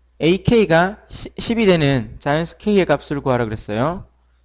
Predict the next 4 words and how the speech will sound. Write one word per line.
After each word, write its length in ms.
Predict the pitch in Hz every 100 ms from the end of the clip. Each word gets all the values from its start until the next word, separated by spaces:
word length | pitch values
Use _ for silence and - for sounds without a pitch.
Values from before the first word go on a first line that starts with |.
| -
자, 80 | -
에이원, 580 | 131 135 139 175 208 208
비원, 1000 | 139 147 143 117 101 - - - - - - _ _ _ _ _ _ _ -
에이오, 680 | 143 156 131 123 170 202